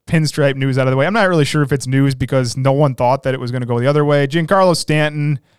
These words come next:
he had an opt-out clause. He would have opted out of seven years and two hundred and eighteen million dollars. Uh, he's extremely injury prone, very talented, still very good when he plays,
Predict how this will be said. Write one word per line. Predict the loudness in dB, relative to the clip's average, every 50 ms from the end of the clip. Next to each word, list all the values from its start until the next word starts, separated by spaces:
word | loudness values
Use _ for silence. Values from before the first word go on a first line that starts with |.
| _ _ _ _ _ _ _ _ _
he | -2 0 0 0
had | 0 2 2 2 4 4
an | 2 2
opt-out | 2 2 0 0 0 0 2 4 4 2 0
clause. | 0 0 2 4 4 6 6 4 4 2 0 -4 -10 _ _ _ _
He | 0 2
would | 4 4 4
have | 4 2
opted | 0 0 -2 0 0 0 2
out | 4 4 2
of | 2 0
seven | -2 0 2 2 2 2 2 2
years | 2 2 2 2 2
and | 0 0
two | 0 0 2 2
hundred | 4 4 4 4 2
and | 2 0
eighteen | -2 -2 -4 -4 -2 -2 0 0 0 0 0
million | 0 0 0 0 0 0 0 -2
dollars. | -2 0 0 2 2 2 2 4 4 2 2 0 -2 -4 -8 -8 -12 _ _ _ _
Uh, | -14 -12 -12 -14 -16 -18 -20 _ _
he's | -20 -12 -6 -2 0 2 2 0 -2 -4 -10 _ _ _ _ _ _ -10
extremely | -8 -6 -8 -8 -6 -2 0 0 2 2 2 0 0 0
injury | -2 -2 -4 -4 -6 -6 -6
prone, | -6 -6 -4 -4 -2 -2 -2 -4 -4
very | -4 -2 -2 0 0 0
talented, | -2 -2 -2 -2 -4 -4 -4 -6 -6 -6
still | -8 -2 0 0 0
very | 2 2 2 2 2 2
good | 2 0 0 0
when | 0 -2
he | -2
plays, | -2 -2 0 0 2 2 2 2 0 -4